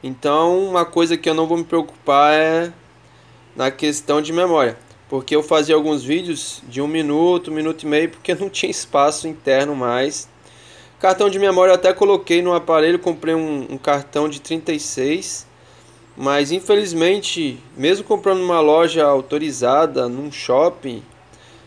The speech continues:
nome de uma marca de cartão conceituada, ele não durou três meses, deu problema, perdi tudo que tava no cartão, inclusive,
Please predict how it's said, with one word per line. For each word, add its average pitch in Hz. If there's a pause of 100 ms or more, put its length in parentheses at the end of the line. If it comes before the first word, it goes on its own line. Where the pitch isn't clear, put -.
(200)
nome 143
de 151
uma 151
marca 139
de -
cartão 135
conceituada, 143
ele 151
não 156
durou 156
três 160
meses, 151
deu 160
problema, 156
perdi 165
tudo 170
que -
tava 156
no 156
cartão, 151
inclusive, 160